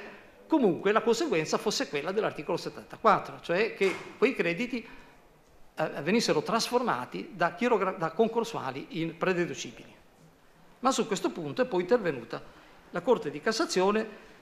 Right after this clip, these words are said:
con una sentenza abbastanza recente, la sentenza diciannove marzo duemiladodici numero quattromilatrecentotre, la quale ha invece distinto fra ciò che accade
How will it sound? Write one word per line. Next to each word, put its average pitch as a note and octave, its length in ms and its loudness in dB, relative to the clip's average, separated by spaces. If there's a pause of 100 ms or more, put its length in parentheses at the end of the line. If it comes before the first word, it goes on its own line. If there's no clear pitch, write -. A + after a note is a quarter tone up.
(100)
con F3+ 160 -2
una E3+ 280 0 (280)
sentenza E3+ 500 -2
abbastanza B2+ 420 -8
recente, E3+ 460 2
la C#3 60 -6
sentenza E3 480 -6
diciannove E3 560 0
marzo F3 480 2 (400)
duemiladodici E3 840 4
numero F3 540 2
quattromilatrecentotre, E3+ 1400 0 (880)
la C#4 140 2
quale F3+ 380 4 (320)
ha - 240 -6 (500)
invece F3+ 400 -4
distinto F3 840 -4 (300)
fra G3 200 2
ciò C4 200 2
che G#3+ 80 0
accade E3 480 2